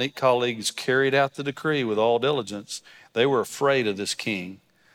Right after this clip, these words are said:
Just as King Darius had sent, the elders of the Jews were successful in building through the prophesying of Haggai the prophet and Zechariah the son of, uh, Iddo." I want you to notice there, there's not a separation between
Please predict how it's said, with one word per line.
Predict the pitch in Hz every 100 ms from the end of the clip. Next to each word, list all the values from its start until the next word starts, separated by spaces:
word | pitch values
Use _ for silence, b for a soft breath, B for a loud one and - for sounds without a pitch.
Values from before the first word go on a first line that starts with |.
| b b
Just | - 110 -
as | 113
King | - 113
Darius | 107 110 107 101
had | 110
sent, | - 120 110 107
the | 98
elders | 107 120 123
of | 107
the | 113
Jews | 107 120 110
were | 113
successful | 101 - - - 131 123 - 131 123
in | 107
building | 104 110 113 117 113 b b b b b b
through | - 139
the | 123
prophesying | - 151 170 - 190 - 190 185 180
of | 160
Haggai | 180 165 165 165
the | 165
prophet | 156 156 156 151 151
and | 131
Zechariah | 113 131 135 - 127 123 123
the | 117
son | - - 120 113
of, | 107 104 _ _
uh, | 113 104 104 -
Iddo." | 113 101 92 95 - b b b b b b b _ _ _ _ -
I | 233
want | 285 254
you | 170
to | 139
notice | 127 120 117 -
there, | 120 113
there's | 117 123 127
not | 165 214
a | 214
separation | - - 180 165 143 120 117 - 117
between | 110 104 117 110 107 104 110